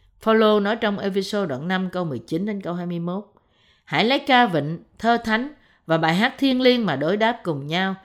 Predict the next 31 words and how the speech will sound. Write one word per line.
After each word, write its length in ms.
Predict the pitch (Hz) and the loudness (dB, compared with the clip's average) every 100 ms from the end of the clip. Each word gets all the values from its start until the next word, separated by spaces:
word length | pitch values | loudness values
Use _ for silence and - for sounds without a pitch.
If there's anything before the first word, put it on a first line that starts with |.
| _ _ | _ _
và 80 | 147 | -6
hết 280 | 143 233 277 | 2 2 4
lòng 240 | 208 147 | 2 2
hát 240 | 151 226 233 | 0 -2 -2
mừng 240 | 170 139 | -4 -4
ngợi 200 | 120 120 156 | -6 -8 -8
khen 220 | 170 170 | -8 -8
Chúa. 260 | 185 180 208 - _ _ _ _ _ | -4 -4 -4 -12 _ _ _ _ _
Hãy 140 | 196 | -2
thường 240 | 240 220 180 | 2 4 4
thường 280 | 190 170 170 | 4 4 2
nhân 220 | 226 240 | 0 2
danh 200 | 247 240 | 2 2
Đức 80 | 269 | -2
Chúa 120 | 269 | 0
Giêsu 320 | 269 233 240 240 - | 0 0 -2 -4 0
Christ 200 | 269 269 | -2 -2
chúng 180 | 254 254 | -6 -4
ta, 260 | 233 220 220 - _ _ _ - | 0 0 -2 -10 _ _ _ 2
vì 180 | 190 185 | 4 6
mọi 240 | 170 180 | 4 0
sự 240 | 185 151 | 0 -2
tạ 240 | 165 135 139 | -2 -2 -2
ơn 340 | - 208 226 | 2 2 2
Đức 80 | 233 247 | 0 -4
Chúa 100 | 254 | -4
Trời 340 | 185 156 127 - _ - | 0 0 -2 -8 _ -8
là 160 | 139 | -6
Cha 320 | 127 - 196 196 | -4 2 2 2
chúng 240 | 208 226 | -4 -4
ta. 240 | 208 190 | -2 -2